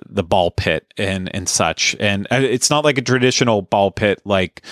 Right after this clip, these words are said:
like what you would find at, uh, at, like, a Chuck E. Cheese. Like, it's not that. It's literally, it was a runaround area with all these guns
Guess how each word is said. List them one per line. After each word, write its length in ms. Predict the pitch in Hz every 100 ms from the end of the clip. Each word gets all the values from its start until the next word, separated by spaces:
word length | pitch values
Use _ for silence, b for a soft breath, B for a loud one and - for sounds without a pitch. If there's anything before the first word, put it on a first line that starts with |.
| B B B
like 260 | 110 90
what 220 | - 113 104
you 140 | 107
would 120 | 104
find 500 | 87 120 107 101 101
at, 380 | - 98 92 -
uh, 340 | 95 90 78 -
at, 340 | 120 113 104
like, 200 | 101 95
a 60 | 98
Chuck 280 | - 123 -
E. 80 | 98
Cheese. 600 | - 107 82 85 - -
Like, 240 | 104 92
it's 160 | 98 -
not 220 | 127 107
that. 260 | 110 82 78
It's 220 | - -
literally, 380 | 123 127 104 98
it 40 |
was 140 | 95 101
a 20 |
runaround 540 | 98 123 110 107 98
area 280 | 101 98 95
with 160 | 92 98
all 120 | 95
these 200 | 92 90
guns 520 | - 104 87 90 -